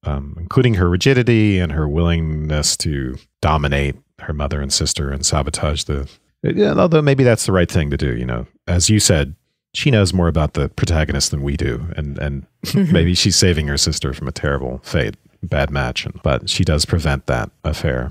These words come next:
Speaker 2: Well, and I think that it's obvious that, that the painter has the hots for her in the way that he, he views her. And I think their relationship, there's a lot more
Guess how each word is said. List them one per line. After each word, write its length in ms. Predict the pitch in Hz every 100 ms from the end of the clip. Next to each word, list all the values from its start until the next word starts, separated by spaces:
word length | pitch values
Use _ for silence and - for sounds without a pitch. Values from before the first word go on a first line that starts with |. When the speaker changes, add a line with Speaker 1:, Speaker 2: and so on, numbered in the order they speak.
| -
Speaker 2:
Well, 200 | 220 247
and 120 | - 233
I 60 |
think 180 | 226 277
that 200 | 233 180 -
it's 160 | 196
obvious 320 | 202 202 185
that, 140 | 180 -
that 260 | 165 -
the 80 | 165
painter 640 | - 175 165 160 147 143 139
has 260 | - 147
the 60 | 151
hots 260 | 160 156 -
for 100 | 143
her 320 | 135 - - -
in 100 | 165
the 60 | 160
way 160 | 160 160
that 140 | 175
he, 460 | 135 151 139 135 - _ _ _
he 280 | - 165 151
views 280 | 135 160 151
her. 280 | - - - -
And 100 | 165
I 60 |
think 240 | 160 175 - - - -
their 240 | 180 185
relationship, 640 | 170 151 160 175 160 143
there's 200 | 170 156
a 40 | 165
lot 200 | 170 165
more 600 | 151 147 143 139 139